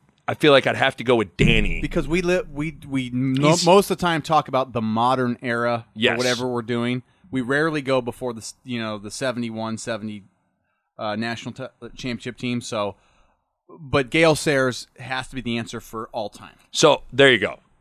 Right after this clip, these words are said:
Speaker 1: Gale Sayers all time, but, like, we, Danny Wood is in the conversation.
Speaker 2: Good
Speaker 1: You know, are we forgetting? Like, I mean, uh, all these other guys are,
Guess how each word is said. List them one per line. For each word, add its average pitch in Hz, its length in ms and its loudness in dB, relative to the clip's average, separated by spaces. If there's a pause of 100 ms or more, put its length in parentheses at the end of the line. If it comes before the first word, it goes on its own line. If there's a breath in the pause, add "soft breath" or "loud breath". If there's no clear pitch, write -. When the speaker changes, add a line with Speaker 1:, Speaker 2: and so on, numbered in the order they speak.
(180)
Speaker 1:
Gale 180 200 6
Sayers 170 280 6
all 143 120 6
time, 123 300 2
but, 113 240 4
like, 110 260 0
we, 127 140 -6
Danny 160 320 4
Wood 135 160 6
is 110 140 4
in 117 100 -2
the 110 60 -2
conversation. 104 440 0
Speaker 2:
Good 185 160 4
Speaker 1:
You 254 180 8
know, 208 140 8
are 190 140 6
we 180 100 6
forgetting? 208 600 8 (920 soft breath)
Like, 202 140 8
I - 20 6
mean, 226 140 6
uh, - 220 4
all 233 140 10
these 226 140 6
other 175 140 8
guys 120 380 4
are, 113 260 6